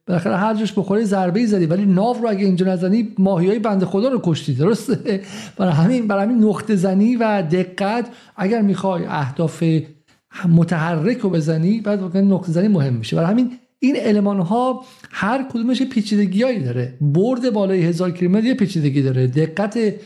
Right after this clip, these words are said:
بیست متر یه پیچیدگی داره، وزن کمتر یه پیچیدگی داره و غیره و غیره.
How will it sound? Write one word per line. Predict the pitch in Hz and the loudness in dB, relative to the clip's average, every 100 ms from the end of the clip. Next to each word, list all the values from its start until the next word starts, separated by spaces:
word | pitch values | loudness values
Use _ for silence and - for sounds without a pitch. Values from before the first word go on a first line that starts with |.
| - - | -16 -2
بیست | 170 - | -2 0
متر | 180 214 185 | 0 0 0
یه | 247 | 0
پیچیدگی | 240 - 175 151 156 | 0 -2 0 0 2
داره، | 147 143 143 139 - - 151 | 2 2 0 -2 -14 -12 -4
وزن | 185 240 208 220 | -2 -2 -2 -2
کمتر | 202 185 170 202 | 0 -2 0 0
یه | 269 | 0
پیچیدگی | 247 - 220 208 | -2 -4 -2 0
داره | 220 220 | 0 0
و | 220 | 0
غیره | 208 196 202 | 0 0 2
و | 208 | 0
غیره. | 180 | -4